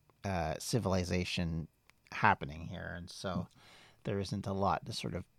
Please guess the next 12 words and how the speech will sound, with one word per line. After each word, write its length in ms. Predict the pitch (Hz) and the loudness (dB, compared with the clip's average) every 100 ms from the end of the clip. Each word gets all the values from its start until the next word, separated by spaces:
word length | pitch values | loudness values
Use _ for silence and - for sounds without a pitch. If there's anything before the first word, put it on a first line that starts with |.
| _ _ _ _ _ _ - - - | _ _ _ _ _ _ -20 -20 -10
protect 460 | - - 143 - 110 | -6 6 8 8 2
you 120 | 87 | -4
from 200 | - 98 | -4 -4
the 80 | 90 | -2
worst 360 | 98 92 - | -2 -4 -4
parts 280 | 98 90 - | 0 0 -2
of 100 | 95 | -8
things. 360 | - 87 90 - - - - - - | -4 -6 -6 -12 -10 -10 -10 -20 -14
So, 520 | - - 131 113 104 - _ _ _ - - _ _ _ - | -8 6 8 10 8 2 _ _ _ -18 -18 _ _ _ 0
with 280 | 165 185 - | 8 8 12
that 300 | 180 - - | 10 10 4
said, 500 | - 170 101 85 | 2 4 6 4